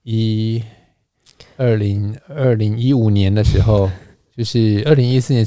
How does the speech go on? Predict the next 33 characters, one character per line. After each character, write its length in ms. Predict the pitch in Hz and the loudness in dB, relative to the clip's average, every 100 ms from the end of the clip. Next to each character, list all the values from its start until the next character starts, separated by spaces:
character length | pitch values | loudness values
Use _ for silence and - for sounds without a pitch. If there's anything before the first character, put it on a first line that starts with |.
| - | -2
正 200 | 139 123 | -2 0
式 100 | 120 | 0
进 160 | 120 | 0
入 80 | 117 | 0
烈， 160 | 117 123 | 2 2
烈 160 | 135 | 2
酒 140 | 107 95 | 2 2
的 100 | 98 | 0
业 220 | 104 98 | 2 0
界。 340 | 92 110 95 - _ _ _ _ | 0 -4 -4 -10 _ _ _ _
然 140 | 107 | 0
后 240 | 120 123 | 4 4
在 140 | 117 127 | 4 2
这 120 | 127 | 4
个， 240 | 120 113 113 | 4 4 2
在 140 | 131 | 0
这 100 | 127 | 2
几 160 | 120 - | 0 0
年 220 | 101 101 | 0 0
当 200 | 107 113 | 2 2
中， 160 | 110 110 | 2 2
就 80 | 107 | 0
是 140 | 110 | -2
把 180 | 107 98 | 0 -2
所 220 | - 107 | 0 0
有 80 | 101 | 0
过 160 | - | -2
去 100 | 104 | -2
的 80 | 107 | -2
东 160 | 101 101 | 0 -4
西， 300 | - 101 101 | -4 -4 -4
把 160 | - | -6
它， 500 | 98 95 95 95 95 | -6 -4 -4 -4 -6